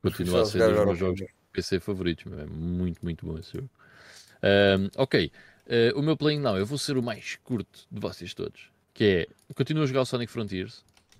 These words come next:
Speaker 1: Ah, tenho para aí catorze horas. Ah, cheguei há muito pouco tempo à terceira zona. Continuo a adorar. Estou a gostar bué do jogo. Ah, e não estou com pressa de o acabar. Estou mesmo a levar as cenas bué na boa. Vou fazendo tudo o que tenho para fazer,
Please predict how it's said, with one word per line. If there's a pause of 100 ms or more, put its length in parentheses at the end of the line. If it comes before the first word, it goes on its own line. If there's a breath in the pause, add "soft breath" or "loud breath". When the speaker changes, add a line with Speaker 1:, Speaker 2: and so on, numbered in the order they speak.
Speaker 1:
Ah,
tenho
para
aí
catorze
horas.
Ah,
cheguei
há
muito
pouco
tempo
à
terceira
zona. (120)
Continuo
a
adorar. (220)
Estou
a
gostar
bué
do
jogo. (800 loud breath)
Ah,
e
não
estou
com
pressa
de
o
acabar.
Estou
mesmo
a
levar
as
cenas
bué
na
boa.
Vou
fazendo
tudo
o
que
tenho
para
fazer,